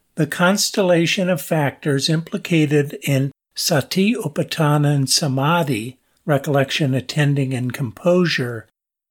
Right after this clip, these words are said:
where does mindfulness in the modern understanding arise? To answer this, we try to locate each of its attributed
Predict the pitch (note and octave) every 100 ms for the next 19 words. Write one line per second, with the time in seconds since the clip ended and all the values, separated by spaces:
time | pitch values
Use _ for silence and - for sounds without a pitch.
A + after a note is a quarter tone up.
0 | _ - C3+ D3+ G3 A#3 A#3 D#3+ F#3 F3+
1 | - D#3 C#3 F3+ F#3 - D#3 B2 A2 B2
2 | - - - _ _ - D3 B2+ C#3 E3+
3 | G3 D3+ D3 D3 D#3+ D3 - - C3+ B2+
4 | C3 C3 C3 C#3 C3+ A2 B2+ - - -
5 | _ _ _ - D3 F#3+ G#3 A3 F3 C3+
6 | C3 C3 - - _ _ - D3+ - D#3+
7 | D#3+ D#3+ D3 C#3+ C#3+ C#3+ C3+ - _ -
8 | G#3 A3+ - - - _ _ _ D#3 C#3+
9 | C#3+ D#3 C3+ - F3+ F3 G3 G3+ F#3 F3